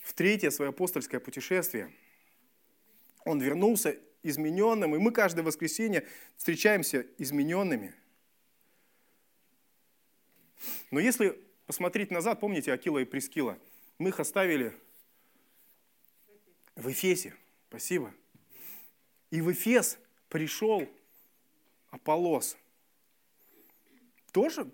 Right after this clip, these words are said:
е-, есть, в этом есть промысел Божий. Аполлос пришёл.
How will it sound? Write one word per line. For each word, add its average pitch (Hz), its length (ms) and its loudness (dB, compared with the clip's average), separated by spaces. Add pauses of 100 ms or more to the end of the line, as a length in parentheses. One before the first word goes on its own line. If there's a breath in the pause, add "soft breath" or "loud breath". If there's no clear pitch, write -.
е-, 147 220 -2
есть, 147 280 -8
в 143 200 -10
этом 180 200 -4
есть 160 420 -4
промысел 208 400 0
Божий. 170 460 -2 (1120 loud breath)
Аполлос 165 500 2
пришёл. 160 640 4